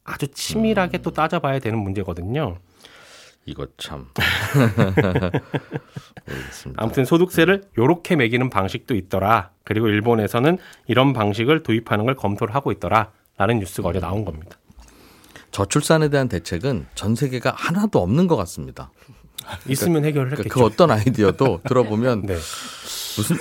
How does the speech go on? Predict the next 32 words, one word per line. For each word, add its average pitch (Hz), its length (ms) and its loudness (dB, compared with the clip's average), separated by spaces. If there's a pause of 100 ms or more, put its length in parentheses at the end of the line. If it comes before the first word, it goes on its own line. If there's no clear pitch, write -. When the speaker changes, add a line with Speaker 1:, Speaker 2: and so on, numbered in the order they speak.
(120)
Speaker 2:
왜 123 200 6
이런 156 260 4
저택을 127 360 2
만들었는지는 117 680 2
이해는 98 380 0
되는데 80 400 0
Speaker 1:
네. 82 420 -2
Speaker 2:
"아, - 260 -14
이게 113 140 -6 (160)
될까? - 380 -4
이게 123 220 -2
이것 120 340 0
때문에 165 300 4
과연 107 420 0
아이를 104 280 0
하나 123 140 -4
더 120 160 -6
낳을까?" 80 560 -4
Speaker 1:
네. 95 180 -6
Speaker 2:
하는 151 140 -2
생각은 113 500 -2 (200)
Speaker 1:
그러나 117 380 2
Speaker 2:
항상 175 300 2
들기는 110 440 -2
Speaker 1:
저는 131 240 2
Speaker 2:
들어요. - 40 -4
Speaker 1:
그러나 117 300 2
그래도 104 720 2
Speaker 2:
예. 71 340 -4
Speaker 1:
새로운 185 460 2
방식의 113 500 0
뭔가가 117 480 -2